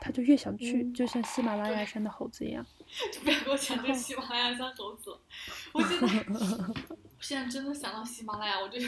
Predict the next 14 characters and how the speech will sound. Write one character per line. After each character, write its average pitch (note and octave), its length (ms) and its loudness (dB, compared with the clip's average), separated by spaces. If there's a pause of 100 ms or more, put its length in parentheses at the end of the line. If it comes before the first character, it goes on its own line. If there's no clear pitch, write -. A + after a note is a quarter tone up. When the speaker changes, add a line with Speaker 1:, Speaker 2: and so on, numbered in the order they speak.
(120)
Speaker 2:
想 B3 200 2
到 A#3 100 -2
这 B3 180 0
个 A#3+ 120 -6
猴 A3 180 -4
子， B3 160 -8
我 B3 120 -2
真 A#3+ 180 -8
服 B3 300 -10
了 G3 60 -8 (320)
你。 G#3+ 140 -4 (1120)
Speaker 1:
<laughs> E4+ 560 6
然 C#4+ 200 4
后， D4 180 8